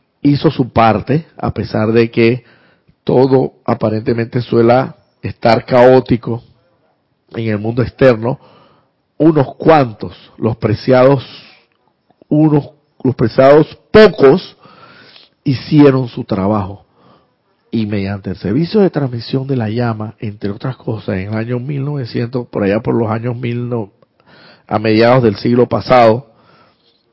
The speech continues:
se pudo lograr a través de la realización del servicio de transmisión de la llama, inclusive <coughs> la liberación de nuestro regente,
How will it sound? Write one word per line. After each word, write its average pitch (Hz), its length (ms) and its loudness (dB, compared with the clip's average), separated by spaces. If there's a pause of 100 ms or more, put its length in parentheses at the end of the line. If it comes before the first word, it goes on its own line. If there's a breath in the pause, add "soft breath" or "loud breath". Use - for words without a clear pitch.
(240)
se 107 260 -2
pudo 220 480 6
lograr 147 720 4
a 117 120 -2
través 117 300 -2
de 147 80 2
la 143 80 2
realización 123 440 -2
del 139 100 -4
servicio 113 280 -4
de 123 60 0
transmisión 113 400 -6
de 131 60 -2
la 120 100 0
llama, 117 340 -6 (460 soft breath)
inclusive 120 760 -2 (220)
<coughs> - 840 -4
la 120 180 2
liberación 113 640 0 (760 soft breath)
de 110 180 0
nuestro 107 520 -4
regente, 107 720 -6